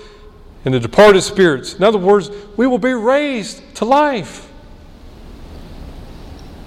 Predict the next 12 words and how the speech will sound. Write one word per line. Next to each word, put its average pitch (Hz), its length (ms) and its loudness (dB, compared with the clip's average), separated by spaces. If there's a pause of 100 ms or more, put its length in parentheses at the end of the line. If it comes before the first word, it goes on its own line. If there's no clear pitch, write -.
(2250)
And 127 100 6
as 127 80 4
we 165 80 8
talked 180 260 6
about 160 240 6
earlier, 165 380 0
that 139 180 -8
their 151 140 0
land 156 380 -4
is 135 200 -10
utterly 151 440 -2
emptied. 139 420 -6